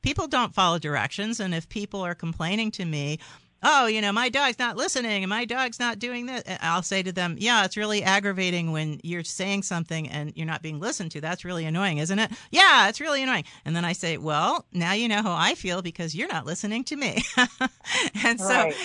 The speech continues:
Speaker 1: it's not
Speaker 2: No,
Speaker 1: reason-
Speaker 2: I think the training collars are great, but the thing is, when I work for Invisible Fence, the one thing then what they did, 'cause I use the, I use the Invisible Fence for my,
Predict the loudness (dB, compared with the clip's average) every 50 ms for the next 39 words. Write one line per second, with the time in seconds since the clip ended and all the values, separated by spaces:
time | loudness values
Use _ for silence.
0 | -2 -2 -2 -2 -2 0 4 4 4 6 6 4 6 6 6 6 6 4 4 2
1 | 0 0 2 2 0 0 6 8 8 10 10 10 8 8 8 8 10 10 10 10
2 | 8 6 6 4 4 6 8 8 8 8 6 4 _ 2 2 _ -2 0 _ 4
3 | 6 6 4 4 4 4 8 10 10 10 10 8 4 4 _ _ -4 -4 0 -2
4 | -4 -2 _ 0 0 4 _ 6 6 6 4 2 -6 _ -20 _ _ _ _ _
5 | 4 6 8 8 8 6 6 _ 2 2 4 4 4 4 4 4 4 2 4 4
6 | 4 2 _ 4 4 4 4 4 4 4 2 2 2 2 6 8 8 8 8 4
7 | 2 2 0 -2 4 6 6 6 8 4 0 -2 _ -4 -4 0 0 2 4 4
8 | 2 4 _ 0 0 0 0 0 2 2 2